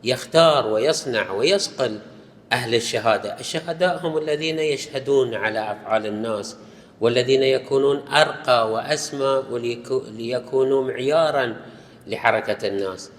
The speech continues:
لتحقق هذه الشهادة في النخبة البشرية يجب أن يعبروا هذا السبيل.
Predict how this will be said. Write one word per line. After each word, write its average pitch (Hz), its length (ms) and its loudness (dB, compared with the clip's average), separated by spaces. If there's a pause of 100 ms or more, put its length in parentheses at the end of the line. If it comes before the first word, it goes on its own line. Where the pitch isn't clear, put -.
(280)
لتحقق 147 720 -2
هذه 117 280 0
الشهادة 110 760 -2 (160)
في 104 320 -4 (420)
النخبة 127 600 4
البشرية 120 840 0 (400)
يجب 117 260 0
أن 110 180 0
يعبروا 113 640 0 (460)
هذا 110 180 4
السبيل. 104 540 0